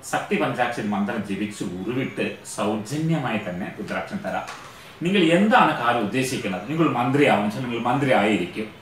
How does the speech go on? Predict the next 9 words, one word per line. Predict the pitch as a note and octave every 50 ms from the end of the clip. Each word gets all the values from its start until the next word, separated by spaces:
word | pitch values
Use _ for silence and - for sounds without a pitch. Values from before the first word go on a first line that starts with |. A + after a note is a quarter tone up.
| - - - - C#3
ഇല്ല, | C#3+ D3
എനിക്ക് | C3 A#2+ A#2+ C3 B2+ - C#3+ B2 A2 G#2 A2
എൻ്റെ | A2+ A#2 G#2+
ഭാര്യ | G2 G#2 G#2+ A#2+ B2+ B2+ - -
അനിയത്തി | G#2+ G2 G#2+ A#2 A2+ A2+ G#2+ G2+
തന്നെ | F#2+ G2 G2 F2+
വേണം, | F#2 F#2 F#2+ G2 G2+ - -
ചുമ്മാ | B2 A#2+ C3+ C3+
പറയട്ടെ, | - A2 G#2+ A2 G#2 - - F#2+